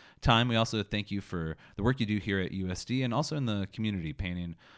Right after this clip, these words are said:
um, murals here in Vermillion and also around South Dakota. Um, thanks again.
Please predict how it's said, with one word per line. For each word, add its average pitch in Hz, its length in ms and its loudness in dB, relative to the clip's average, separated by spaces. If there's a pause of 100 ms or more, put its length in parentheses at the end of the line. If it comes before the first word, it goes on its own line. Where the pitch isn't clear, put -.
(120)
um, 92 260 -2
murals 98 280 0
here 98 120 -4
in 92 100 -4
Vermillion 95 460 -2
and 85 100 -4
also 80 520 -6
around 76 240 -8
South 76 220 -10
Dakota. 76 420 -8 (360)
Um, 78 320 -6 (140)
thanks 127 200 4
again. 95 300 2